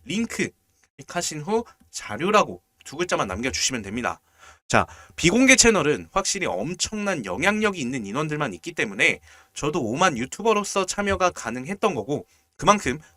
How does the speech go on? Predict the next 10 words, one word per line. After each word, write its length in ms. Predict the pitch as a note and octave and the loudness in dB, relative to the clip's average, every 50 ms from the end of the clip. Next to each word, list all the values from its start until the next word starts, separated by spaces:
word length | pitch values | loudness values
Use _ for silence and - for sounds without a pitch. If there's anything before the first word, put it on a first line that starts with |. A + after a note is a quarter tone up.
| _ | _
파이코인에 520 | - - A3+ B3+ - - B3 B3 A#3 G#3 F#3 | 4 6 6 6 6 4 0 2 2 2 2
대한 200 | D#3 D3 D3 D3 | 2 2 0 0
홍보도 360 | D3 G#3+ A3+ A3 A3 - A2+ | -2 -4 -4 -2 -2 -4 -4
많이 240 | F2+ F2 F#2 A2 A2+ | -4 -4 -4 -6 -6
해주고 300 | D3+ G3 G3+ A3+ - A2 | -6 -6 -6 -6 -6 -6
있습니다. 540 | F#2+ - - D#3+ D#3 B2 F2+ E2+ E2 - - _ _ - | -6 -6 -6 -6 -6 -6 -6 -6 -6 -8 -10 _ _ 4
자, 100 | D3 C3+ | 4 4
이번에 280 | B2 D#3 F#3 G#3 G3+ | 6 6 4 4 4
코어팀 380 | F#3 - - C4+ C4+ - A#3+ F#3+ | 4 4 4 2 2 2 0 -4
정보들 540 | - - A#2+ D3+ E3 D3+ D3 E3 B2+ E2+ | -2 -4 -4 -4 -2 -2 -2 -2 -2 -4